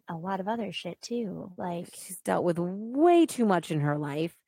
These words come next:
Speaker 2: So she told her about the whole situation. Susan even came out and fed Bessie with her. And she admitted that Alan was trying to get her to arrange for Bessie's death as well.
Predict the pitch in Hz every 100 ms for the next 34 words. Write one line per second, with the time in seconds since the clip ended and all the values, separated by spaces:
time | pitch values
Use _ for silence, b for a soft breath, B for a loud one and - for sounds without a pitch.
0 | b b b b b - 247 233 - 330
1 | 330 - - 240 233 226 196 180 - 151
2 | 147 147 156 165 196 202 196 190 - 214
3 | 220 240 202 190 165 170 160 160 160 160
4 | 175 156 - 170 156 160 151 156 151 -
5 | 165 170 170 180 185 185 185 b b b
6 | b b b b - 247 254 254 233 233
7 | 220 202 190 190 170 180 - - 180 196
8 | 196 190 - - 165 165 160 160 156 -
9 | 160 156 170 156 156 156 151 - 160 160
10 | 156 - 156 147 151 147 - 156 160 165
11 | 95 180